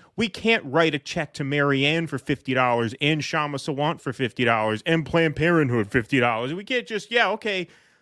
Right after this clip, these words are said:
make it rain all over the place because we're all just such wonderful people doing such great things. Let's support everybody.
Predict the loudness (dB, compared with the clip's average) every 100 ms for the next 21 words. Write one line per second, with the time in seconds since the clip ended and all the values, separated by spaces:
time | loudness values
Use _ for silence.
0 | _ _ -2 0 0 -2 0 0 2 2
1 | 2 0 -4 -4 -2 -2 -4 -6 -4 0
2 | 4 6 6 2 -2 -6 -4 -4 -4 -4
3 | -6 -4 -4 -4 -4 -4 -4 -6 -2 -4
4 | 0 0 0 -2 -4 -2 -4 -4 -8 0
5 | 2 2 2 0 -2 -4 -6